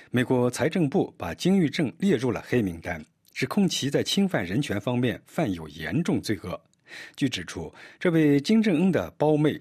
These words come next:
曾经是朝鲜劳动党中央宣传部副部长，主要工作是保护金正恩的形象，并负责管理金正恩的全部公开活动，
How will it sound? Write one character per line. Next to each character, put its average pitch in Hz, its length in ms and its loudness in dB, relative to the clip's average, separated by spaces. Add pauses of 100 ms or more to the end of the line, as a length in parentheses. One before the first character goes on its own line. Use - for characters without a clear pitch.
(140)
曾 123 200 0
经 120 160 4
是 110 320 -2
朝 127 260 -2
鲜 87 280 -4
劳 98 180 0
动 190 180 0
党 104 240 -6
中 135 140 0
央 123 140 0
宣 196 200 0
传 101 220 -2
部 131 240 -2
副 - 160 -4
部 156 160 0
长， 76 260 -6 (680)
主 135 160 4
要 165 100 6
工 220 220 2
作 196 140 4
是 117 200 -2 (120)
保 82 220 -4
护 - 360 -4
金 185 160 4
正 160 200 2
恩 170 100 4
的 117 100 0
形 80 240 -10
象， 107 220 -2 (160)
并 147 120 4
负 156 220 -2
责 127 180 0
管 98 220 -4
理 95 260 -2
金 156 200 2
正 156 160 0
恩 143 100 2
的 107 120 -2
全 - 280 -8
部 101 140 -6
公 185 180 0
开 156 180 -2
活 - 200 -10
动， 95 200 -4